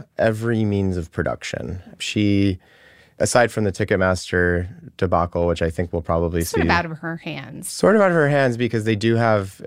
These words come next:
Speaker 1: you know, it's come to light, they do have a monopoly to almost on, um, ticket sales.
Speaker 2: Uh-huh.
Speaker 1: B-, but from there, I mean, you know, she, she did a direct deal straight to A M C of her, uh, you know,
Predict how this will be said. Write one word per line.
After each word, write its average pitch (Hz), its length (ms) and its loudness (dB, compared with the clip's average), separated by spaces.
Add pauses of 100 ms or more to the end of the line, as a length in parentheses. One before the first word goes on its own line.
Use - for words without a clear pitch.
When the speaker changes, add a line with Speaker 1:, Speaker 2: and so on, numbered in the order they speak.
Speaker 1:
you 104 140 0
know, 95 160 2
it's 87 120 -4
come 98 140 -4
to 95 80 0
light, 87 160 2
they 90 80 0
do 92 80 0
have 92 140 2
a - 20 -2
monopoly 85 760 0 (140)
to 85 260 0 (140)
almost 85 480 -2
on, 85 320 0
um, 80 400 -2 (380)
ticket - 260 -2
sales. 76 300 0
Speaker 2:
Uh-huh. 175 260 -6 (420)
Speaker 1:
B-, 135 80 -4 (100)
but 117 280 2
from 131 220 2
there, 147 300 4
I 107 60 0
mean, 113 260 2
you 120 120 -2
know, 107 160 4
she, 104 600 0 (380)
she - 180 0
did 117 160 4
a 113 80 2
direct 107 380 4
deal 113 180 2
straight 110 300 -2
to - 80 0
A 90 40 2
M 104 220 2
C 101 300 -2
of 98 280 0
her, 101 460 0
uh, 92 320 -2
you 101 140 -2
know, - 60 0